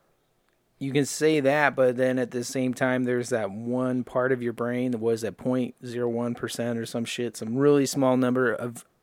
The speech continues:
the human body, which is, like, inside your brain that we can't,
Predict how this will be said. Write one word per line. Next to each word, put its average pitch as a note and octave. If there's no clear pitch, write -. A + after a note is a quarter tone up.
the B2
human C3+
body, B2
which A2
is, A2
like, G2+
inside B2
your A2+
brain A#2
that F#2+
we A2
can't, A2+